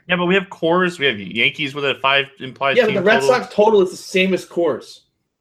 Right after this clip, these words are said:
Speaker 1: Nah, are you sure?
Speaker 2: Uh, the Cardinals five point five, Red Sox five point four three.
Speaker 1: Oh, implied team. Yeah. Oh, yeah. Okay.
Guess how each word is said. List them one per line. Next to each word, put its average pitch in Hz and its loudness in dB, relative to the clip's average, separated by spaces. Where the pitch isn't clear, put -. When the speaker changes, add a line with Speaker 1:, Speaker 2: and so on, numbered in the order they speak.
Speaker 1:
Nah, 180 -6
are - -8
you - -6
sure? 220 -2
Speaker 2:
Uh, 156 -12
the 156 -16
Cardinals 226 2
five 202 0
point 202 -2
five, 190 -2
Red 185 6
Sox 196 0
five 185 0
point 185 0
four 175 2
three. 151 -8
Speaker 1:
Oh, 135 4
implied 113 0
team. 107 -8
Yeah. 107 2
Oh, 131 2
yeah. 120 2
Okay. 92 -2